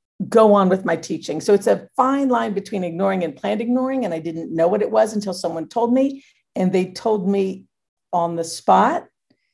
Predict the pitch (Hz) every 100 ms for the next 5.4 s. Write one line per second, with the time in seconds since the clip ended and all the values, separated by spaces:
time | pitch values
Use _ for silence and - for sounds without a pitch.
0 | _ - 170 165 165 165 165 - 208 208
1 | 247 247 - - _ _ _ _ _ -
2 | 180 170 165 180 185 - 208 196 190 190
3 | 214 196 196 226 254 _ _ - 180 180
4 | 190 180 180 180 180 160 160 156 139 147
5 | 135 - -